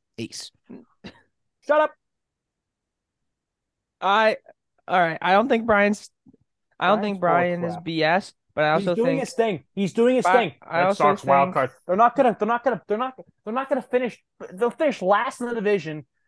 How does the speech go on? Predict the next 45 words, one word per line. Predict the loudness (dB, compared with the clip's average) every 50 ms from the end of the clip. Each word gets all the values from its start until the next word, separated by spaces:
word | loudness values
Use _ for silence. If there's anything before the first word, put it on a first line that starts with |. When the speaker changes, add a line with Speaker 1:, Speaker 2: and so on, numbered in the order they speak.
| _ -4
Speaker 2:
They'll | 0 4 4 6 4 4 4
win | 2 2 2 0 -2 -4 -6 -8 -10 _ _ _ _ _ _ _ _
seventy | _ -16 -14 -12 -2 0 0 0 2 -2 -2 -2 0
games, | 0 0 0 -2 -2 -4 -6 -8 -10 -14 -20 _ _ _ _ _ _ -10
and | -6 -4 -2 -2 -2 -2 -2 -2 -4 -6 -10 -14 -20 -20 _ _ _ _ _ _
that'll | -14 -14 -12 -4 2 4 4 4 6 6
be | 4 4
that. | 4 2 0 -2 -6
That's | -4 -2 -2 -2 -2
what | -4 -8 -6
you | -2
gotta | 0 0 0
expect. | 0 -4 -6 _ -4 -4 -4 -2 2
Speaker 3:
I | 4 4 6
Speaker 2:
There's | 6 4 4 4 0 -4
Speaker 3:
think | -6 -4 0
I, | 4 6 6
Speaker 2:
nothing | 6 4 4 0 2
Speaker 3:
I | 4
Speaker 2:
good | 6
Speaker 3:
don't | 6 6
Speaker 2:
about | 6 4
Speaker 3:
think | 4 4
Speaker 2:
this | 4 4
team. |
Speaker 3:
Brian's, | 4 6 6 6 6 6 4 2 0 -2 -10 -14 -18 -20 _ _ _ 2
I |
Speaker 2:
Nothing | 4 6 6
Speaker 3:
don't | 6 6 6
think | 4 2
Speaker 2:
happy | 4 4
Speaker 3:
Brian | 6 6 6 6 4
Speaker 2:
here. | 4
Speaker 3:
is | 2 0
B | -4 -2 2 4
S, | 4 6 4 2 2
but | 2 4 4
I | 6
also | 4 4 4 2 2
think | 2 2 0 -2 -2 -2 -6 -8 -2
that | 0 0 0 -2 -4 _ _ _ _ _ _ _ _
ownership | 2 2 2 2 0 0 -2 -2 -2
is | -4 -6 -6
fooling | -4 0 0 2 2 0 0 -2 -4 -4 -6
him. | -6 -6 -6 -6 -8 -10 -14